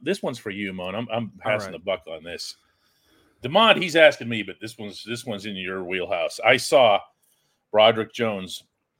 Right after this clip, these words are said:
Speaker 1: run across the field hauling butt on the George Pickens reverse.
Speaker 2: Yeah.
Speaker 1: Okay, that was in the first half, and it was very effective.
Speaker 2: It was beautiful. It was. It was nice.
Speaker 1: He got up the field fast, and Demond is talking about Broderick.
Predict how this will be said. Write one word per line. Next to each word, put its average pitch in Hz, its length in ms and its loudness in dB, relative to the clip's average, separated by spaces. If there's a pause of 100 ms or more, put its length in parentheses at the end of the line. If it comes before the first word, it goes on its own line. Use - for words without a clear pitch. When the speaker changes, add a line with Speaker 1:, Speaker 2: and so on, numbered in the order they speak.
(280)
Speaker 1:
run 120 260 2
across 131 480 0
the - 80 -16
field 117 520 -6
hauling 120 560 -2
butt 104 320 0
on 85 120 -16
the 82 80 -16
George 92 400 -14
Pickens 87 380 -10
reverse. 82 680 -10
Speaker 2:
Yeah. 104 200 -10
Speaker 1:
Okay, 82 240 -8
that 107 140 -4
was 110 120 -10
in 107 60 -10
the 90 60 -10
first 95 340 -12
half, 85 180 -4
and 92 60 -18
it 90 40 -14
was 73 160 -18 (120)
very 90 400 -4
effective. 147 360 -4
Speaker 2:
It - 40 -4
was 113 120 -8
beautiful. 131 460 -4
It 127 100 0
was. 151 320 2
It 123 40 -4
was 143 160 -6
nice. 156 400 -2 (400)
Speaker 1:
He 175 180 0
got 185 200 8
up 170 140 2
the 147 60 -6
field 143 360 0
fast, 143 540 4
and 90 100 -16
Demond 120 300 -2
is 117 80 -4
talking 131 340 0
about 95 220 -2
Broderick. 110 380 0